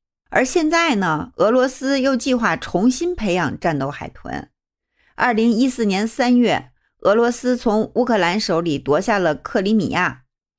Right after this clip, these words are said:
那儿呢，正好有一个一九六五年就建成的海豚训练基地。当然了，这个俄罗斯就顺理成章的把这些海豚也就占有了呗。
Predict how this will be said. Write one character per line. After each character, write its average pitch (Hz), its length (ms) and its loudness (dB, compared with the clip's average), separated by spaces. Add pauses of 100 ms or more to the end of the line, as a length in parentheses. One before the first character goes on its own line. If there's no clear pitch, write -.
(140)
那 277 160 2
儿 247 80 2
呢， 202 200 2
正 277 220 2
好 214 180 2
有 170 220 0
一 123 120 -4
个 156 200 0
一 254 220 0
九 160 160 2
六 262 180 0
五 202 160 0
年 139 260 -2
就 175 120 0
建 170 260 0
成 143 240 -4
的 143 140 0
海 - 260 -4
豚 131 260 -4
训 160 200 -6
练 147 180 -2
基 151 180 -6
地。 147 280 -8 (720)
当 226 180 0
然 185 220 0
了， 170 260 0
这 196 220 0
个 156 260 2
俄 160 200 0
罗 208 120 2
斯 220 220 -2
就 208 160 2
顺 233 260 0
理 151 120 -2
成 175 260 -6
章 214 220 0
的 185 100 0
把 135 160 -2
这 180 160 -2
些 208 160 0
海 151 280 -6
豚 147 300 -4
也 156 160 -2
就 143 340 -2
占 190 260 -4
有 120 180 -4
了 73 140 -12
呗。 123 300 -6